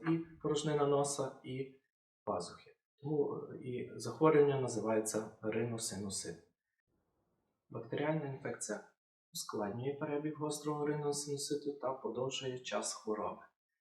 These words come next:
У деяких випадках, е, це може бути інфекція внаслідок ураження зубів верхньої щелепи, а також існують інші фактори розвитку гострого риносинуситу, до яких відноситься алергічний риніт,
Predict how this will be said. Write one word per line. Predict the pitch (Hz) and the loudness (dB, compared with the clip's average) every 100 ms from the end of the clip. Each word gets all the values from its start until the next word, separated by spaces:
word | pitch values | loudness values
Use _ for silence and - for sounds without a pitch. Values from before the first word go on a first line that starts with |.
| _ _ _ - | _ _ _ -10
У | |
деяких | 107 135 143 143 143 | 0 2 2 0 0
випадках, | 143 139 139 147 139 - - _ | 0 0 -4 -4 -4 -8 -20 _
е, | - 104 - - - - - | -12 -12 -12 -14 -18 -16 -8
це | 127 123 | -4 -4
може | 123 123 | -2 -2
бути | 127 120 | -2 -2
інфекція | 120 - 120 - - 101 101 - _ _ 110 | -4 -4 -4 -4 -4 -4 -4 -12 _ _ -6
внаслідок | 110 117 - 113 110 107 | -2 -2 -2 -2 -2 -2
ураження | - 113 107 104 98 95 - - _ _ | 0 2 2 0 -2 -4 -8 -14 _ _
зубів | 117 117 117 104 | -8 -4 2 2
верхньої | 101 104 - 135 | 2 0 -4 -4
щелепи, | - - 139 139 - 135 135 - _ _ _ _ _ - - | -2 -2 0 0 -2 -4 -4 -12 _ _ _ _ _ -18 -10
а | - | 2
також | 143 156 143 | 4 4 4
існують | 135 - 143 143 - | 2 0 4 2 2
інші | 147 - 139 | -2 0 2
фактори | 139 135 - 139 120 | 6 4 4 2 4
розвитку | 117 123 - - - 110 | 4 2 -2 -8 -4 -2
гострого | 120 - 117 113 | -2 -2 -2 0
риносинуситу, | 110 113 107 - 113 - 110 - 107 | 0 -2 -4 -6 -8 -6 -6 -2 0
до | 127 | 0
яких | 127 139 107 | 2 0 0
відноситься | 117 113 107 - - - | -2 0 -2 -4 -8 -6
алергічний | 113 120 147 151 151 143 | -4 -2 -2 -2 -2 -2
риніт, | 143 139 143 | 2 2 2